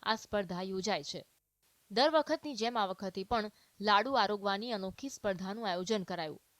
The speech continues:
ઓપન સૌરાષ્ટ્ર મોદક સ્પર્ધામાં મોટી સંખ્યામાં સ્પર્ધકોએ ઉત્સાહભેર ભાગ લીધો હતો.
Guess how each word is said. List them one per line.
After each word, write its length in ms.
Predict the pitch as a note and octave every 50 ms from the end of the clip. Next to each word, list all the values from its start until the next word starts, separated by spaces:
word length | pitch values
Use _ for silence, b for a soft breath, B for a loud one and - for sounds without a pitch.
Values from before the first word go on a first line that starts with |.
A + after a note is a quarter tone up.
| _ -
ઓપન 280 | B3 C#4 - F4+ F#4 F4+
સૌરાષ્ટ્ર 560 | - D4 C4 B3 C4 B3+ C#4 C#4+ - - G3
મોદક 320 | G3 G3+ G#3+ G3 B3 C4 -
સ્પર્ધામાં 640 | - - G3+ F#3 E3+ A3 A#3 A#3 G3 E3+ - b b b b b b
મોટી 280 | G#3+ A#3+ C4 - E4+ E4
સંખ્યામાં 500 | - - B3+ A#3 - B3+ B3 B3+ C4+ C#4
સ્પર્ધકોએ 640 | - - A3 G#3 F#3 A3 A3+ - - F#3+ F3+ F3+ G3 - b b b b
ઉત્સાહભેર 580 | A#3 A#3+ - - D4+ D4+ C#4+ G#3 G#3+ A#3+ A#3+
ભાગ 260 | G3 G3 F#3 F#3 E3+ E3+
લીધો 220 | F3 E3+ E3+ E3+
હતો. 240 | E3 E3+ - G3